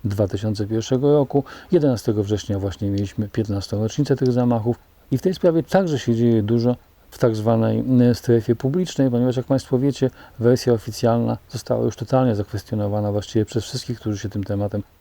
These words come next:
głębiej zajęli. Nie zmienia to postaci rzeczy, że jest ona nadal wersją obowiązującą. O ile większość oficjalnych wypowiedzi i oficjalnych badań związanych z okolicznościami zamachów jedenastego września dotychczas była realizowana w Ameryce,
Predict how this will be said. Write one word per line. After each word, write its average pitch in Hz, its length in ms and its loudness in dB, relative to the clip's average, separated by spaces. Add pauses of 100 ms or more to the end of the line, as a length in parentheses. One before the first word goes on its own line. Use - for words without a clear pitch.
(160)
głębiej 113 560 4
zajęli. 101 500 0 (340)
Nie 277 100 4
zmienia 196 240 2
to 139 100 0
postaci 120 380 0
rzeczy, 117 320 -2
że 117 100 2
jest 117 260 0
ona 110 160 0 (160)
nadal 127 520 4
wersją 104 360 0
obowiązującą. 101 800 -4 (520)
O 139 80 6
ile 147 160 6
większość 156 340 0
oficjalnych 147 640 0
wypowiedzi 117 540 0
i 113 80 2
oficjalnych 120 560 0
badań 107 300 0
związanych 104 520 -2
z 104 60 -4
okolicznościami 110 640 -4
zamachów 104 400 -4
jedenastego 107 480 -4
września 110 320 -2
dotychczas 110 520 0
była 101 220 -4
realizowana 98 520 -2
w 95 40 -4
Ameryce, 113 520 -4